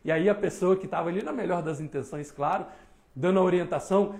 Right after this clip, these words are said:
"Ah, não fica com raiva dessa pessoa, pensa que essa pessoa também está sofrendo, pensa que essa pessoa também tá vivendo mágoa, pensa que essa pessoa pode tá, é, em algum sistema de crenças negativo que tá limitando."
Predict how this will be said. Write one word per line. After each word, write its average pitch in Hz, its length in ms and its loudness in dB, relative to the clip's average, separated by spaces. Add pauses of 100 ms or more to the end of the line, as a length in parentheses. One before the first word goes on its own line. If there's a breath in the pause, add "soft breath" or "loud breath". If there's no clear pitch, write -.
(240 loud breath)
"Ah, 214 240 4
não 196 100 6
fica 302 280 -2
com 262 100 0
raiva 233 220 4
dessa 220 200 0
pessoa, 202 480 6
pensa 233 240 0
que - 80 -4
essa 233 160 -2
pessoa 220 360 2
também 208 420 0 (180 loud breath)
está 202 280 -4
sofrendo, 180 640 0 (240 loud breath)
pensa 185 180 0
que - 80 -4
essa 208 160 -2
pessoa 202 300 0
também 196 200 2
tá 208 120 -4
vivendo 185 360 -4
mágoa, 151 520 -4 (200 loud breath)
pensa 190 220 2
que 220 80 -2
essa 220 160 0
pessoa 208 460 4
pode 208 280 2
tá, 202 360 -4 (200 loud breath)
é, 160 380 2
em 147 80 -2
algum 180 320 0
sistema 202 420 0
de 208 120 -4
crenças 180 480 -2
negativo 180 580 -4
que - 60 -10
tá 185 80 0
limitando." 185 480 -2